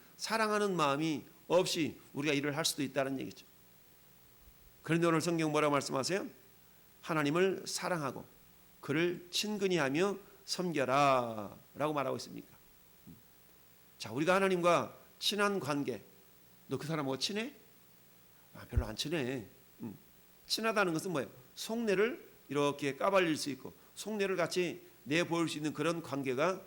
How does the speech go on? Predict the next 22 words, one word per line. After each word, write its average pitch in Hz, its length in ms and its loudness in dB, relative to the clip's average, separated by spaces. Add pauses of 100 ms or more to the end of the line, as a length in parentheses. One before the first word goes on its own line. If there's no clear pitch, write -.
(220)
친근한 165 500 -2
관계 139 280 -2
아니겠어요? 127 480 -4 (420)
음. 123 220 -6 (1400)
우리 147 100 0
하나님은 175 420 4
모세를 151 600 2 (160)
칭찬할 160 480 -2
때 131 320 -4 (360)
그렇게 147 280 -2
얘기하지 127 280 0
않습니까? 117 520 -4 (920)
"내가 147 160 2
다른 147 220 0
사람보다 135 460 0
모세하고는 127 600 -2 (260)
얼굴을 127 320 -2
대면하여 127 580 0 (260)
맞대어 131 340 0
본 123 160 -2
자가 117 200 0
아니냐"라고 131 1500 -2